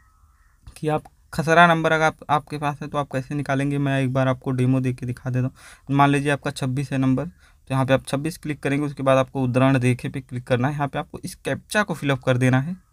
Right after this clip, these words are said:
और उसके बाद आपको कंटिन्यू पे क्लिक कर देना है। जैसे ही आप कैप्चा को फिलअप करके कंटिन्यू पे क्लिक करेंगे, आपका यहाँ पे खाता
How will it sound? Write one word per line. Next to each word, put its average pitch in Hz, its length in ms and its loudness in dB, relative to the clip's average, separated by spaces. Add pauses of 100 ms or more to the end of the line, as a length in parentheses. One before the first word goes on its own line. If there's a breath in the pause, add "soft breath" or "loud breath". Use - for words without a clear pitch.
(440 loud breath)
और 143 140 0
उसके 147 200 -6
बाद 143 180 4
आपको 139 200 -2
कंटिन्यू 139 520 2
पे 147 140 -6
क्लिक 120 260 -4
कर 110 180 -2
देना 107 180 0
है। 117 180 -2 (400 soft breath)
जैसे 180 300 0
ही 294 60 0
आप 185 140 0 (260)
कैप्चा 180 380 0
को 180 80 -2
फिलअप 165 300 0
करके 147 300 -4
कंटिन्यू 151 420 -2
पे 139 120 -6
क्लिक 156 260 -8
करेंगे, 131 400 0 (300 loud breath)
आपका 160 320 2
यहाँ 151 140 -2
पे 143 200 -6 (220)
खाता 147 360 -2